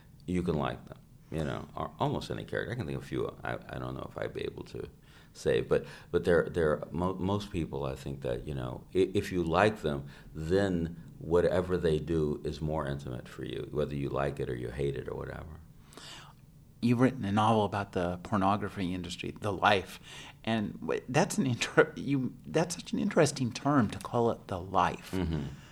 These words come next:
Speaker 2: Uh, it has s-, such, so many connotations that, because it's really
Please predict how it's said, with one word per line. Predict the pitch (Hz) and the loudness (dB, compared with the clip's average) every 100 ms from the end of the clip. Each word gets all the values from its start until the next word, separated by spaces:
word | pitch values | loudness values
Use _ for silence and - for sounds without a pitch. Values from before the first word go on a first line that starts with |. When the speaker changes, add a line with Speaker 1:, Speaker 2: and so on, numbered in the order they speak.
| - - - | -20 -20 -4
Speaker 2:
Uh, | 120 | 0
it | - - | 0 -2
has | 127 208 156 | -4 -2 -2
s-, | 139 | 2
such, | 165 160 | 2 2
so | - | 4
many | 175 170 | 6 8
connotations | - - 147 139 - 151 120 110 | 6 6 6 6 6 6 6 4
that, | 127 113 | 4 4
because | - - 135 | 2 0 2
it's | 127 - | 0 2
really | 147 143 - | 2 2 -2